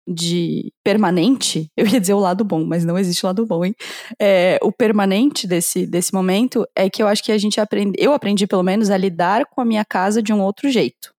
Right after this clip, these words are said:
Tipo, a minha casa era meio dormitório, sabe? Assim, era meio um lugar onde eu vinha e meio funcional, sei lá, não, não sei explicar. E aí, na pandemia, ela teve que se tornar também o nosso lugar de prazer, assim, né? Então, assim, um,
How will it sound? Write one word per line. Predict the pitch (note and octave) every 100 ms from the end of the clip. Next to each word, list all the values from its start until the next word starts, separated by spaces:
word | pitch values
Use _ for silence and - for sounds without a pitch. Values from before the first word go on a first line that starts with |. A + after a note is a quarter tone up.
| _ -
Tipo, | F3+ - D#3 - _ _ _ _ -
a |
minha | G#3+
casa | A3 A3
era | A3+
meio | A3+ A3+
dormitório, | G#3+ A#3 - F3+ C#3+ - - -
sabe? | - E3 E3+
Assim, | F#3+ - D3+
era | E3+ F3+
meio | F3+ F#3+
um |
lugar | G3 F3+ F#3+
onde | G3
eu | F#3+
vinha | E3+ F3+ F#3 G3+ A3 A3 -
e | G3
meio | G3+ G#3 G#3+ A3+ G3 -
funcional, | B3+ C4+ - A#3 G3 A3+ F3
sei | - F#3+
lá, | F3 E3+
não, | F3+ F#3
não | F#3
sei | F#3+ G3+
explicar. | - A3 E3+ -
E | G#3
aí, | A3
na | B3
pandemia, | - E4 A3+ G#3 C#4 D4+ G3
ela | - G3
teve | G#3 A3
que | G#3
se | A3
tornar | A#3 A3+
também | A#3+ A3 G#3+
o |
nosso | A3 A3 A#3
lugar | A3 G#3
de |
prazer, | G#3+ A#3 B3+ G4 B3
assim, | G3 - F3
né? | E3+ F3 G3 F#3+
Então, | F#3 F#3+
assim, | G#3 A#3 F#3+ F3 _ _ _ _ -
um, | G3+ C4 B3 A3+ G#3